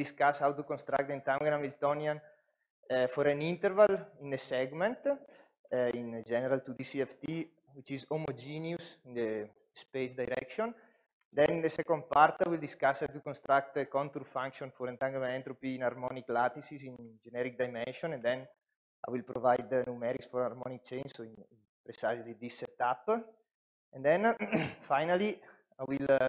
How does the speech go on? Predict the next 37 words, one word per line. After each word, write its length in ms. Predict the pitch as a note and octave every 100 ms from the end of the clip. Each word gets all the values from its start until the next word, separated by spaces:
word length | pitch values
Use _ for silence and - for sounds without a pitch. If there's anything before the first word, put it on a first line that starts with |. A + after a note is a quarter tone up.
| B2+
collect, 540 | - C3+ C#3 C3+ - C#3
uh, 120 | C3
these, 280 | C3 C3 C3
uh, 80 | B2
two 120 | D3+ D3+
results, 520 | C3+ C3 C3 D3 D3
uh, 120 | G3 F3
we'll 120 | C#3+ -
combine 360 | B2+ B2 C3+
these 120 | B2+
two 120 | - C3+
results 320 | C3 C3+ D3+ - _ _ _ _
in 140 | C#3+
order 100 | D3+
to 120 | C#3+ D#3+
construct 480 | D3+ - D3+ D3 D#3
entanglement 460 | C3+ C#3+ D3+ D3+
Hamiltonian 400 | D3 B2+ D3 D3+
and 120 | C#3
contour 440 | - C#3 C#3+ F3+ F#3 F3
in 140 | D3
the 100 | C3+
case 320 | - C3 C3 C3
of, 260 | C3 A#2+
uh, 140 | B2+ A#2+ A2 G#2+ -
inhomogeneous, 920 | D3 D3 D3+ B2+ B2+ C#3+ C#3+ C3+ B2 B2
uh, 200 | A#2 A2 -
chain, 420 | - C3 C#3+ G3+ - _ _ _ -
particular 500 | C3 D3 C#3+ D#3 D3
the 180 | C3 C3
rainbow 280 | C#3+ C#3 C3
model, 560 | B2 B2 C#3 E3+ F3 - -
which, 280 | A#2 -
uh, 280 | A#2+ A2+ A2 A2 A#2
I 40 |
will 160 | A#2 A#2+
describe. 580 | A#2+ - A#2+ C3+ D#3+